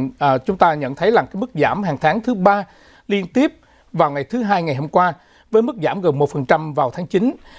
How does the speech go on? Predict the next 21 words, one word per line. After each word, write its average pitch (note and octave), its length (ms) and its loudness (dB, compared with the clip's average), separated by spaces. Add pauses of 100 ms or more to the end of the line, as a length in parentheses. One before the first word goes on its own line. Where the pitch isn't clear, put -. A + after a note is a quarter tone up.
(220)
Và E3 280 2
đồng D#3+ 220 -2
yen F#3 300 0
tương F#3 160 -2
đương F3+ 160 4
với A3 80 2
đồng D3 200 0
đô E3+ 80 4
la E3+ 160 2
cũng D#3+ 180 -12
tăng D#3 200 -2
là C#3 80 -4
không E3 260 -4
chấm G3 180 -2
một D#3 120 0
phần C3+ 140 -2
trăm D3+ 240 2
lên D#3 200 -2
là C#3 60 -2
một B2 240 -6
trăm D#3 280 0